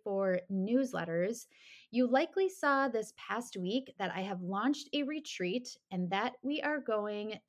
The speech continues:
to Bali. Ever since I read Eat, Pray, Love by Elizabeth Gilbert, I have wanted to go to Bali. If you've also read the book, then I'm sure you know exactly what I'm talking about.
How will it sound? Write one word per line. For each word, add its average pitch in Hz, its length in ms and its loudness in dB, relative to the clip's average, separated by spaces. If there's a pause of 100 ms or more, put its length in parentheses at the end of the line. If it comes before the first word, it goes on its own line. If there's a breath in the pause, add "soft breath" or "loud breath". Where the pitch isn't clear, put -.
(120)
to 220 360 0 (300)
Bali. 185 600 4 (520)
Ever 233 240 4
since 254 480 4
I 208 80 2
read 190 400 4 (100)
Eat, 233 340 -4 (140)
Pray, 190 540 0
Love 175 400 2 (180)
by 165 260 -2
Elizabeth 170 520 -4
Gilbert, 202 560 0 (120)
I 208 320 -2
have 233 140 -2
wanted 180 360 0
to - 100 -14
go 175 160 -2
to 170 100 2
Bali. 156 560 -4 (180 soft breath)
If 170 200 -2
you've 175 260 -2
also 180 340 0
read 170 240 0
the 170 100 0
book, 170 460 0
then 226 360 0
I'm 226 100 -6
sure 226 240 -4
you 196 140 -2
know 180 160 0
exactly 185 580 0
what 170 160 2
I'm 170 140 -2
talking 170 340 -6
about. - 400 -10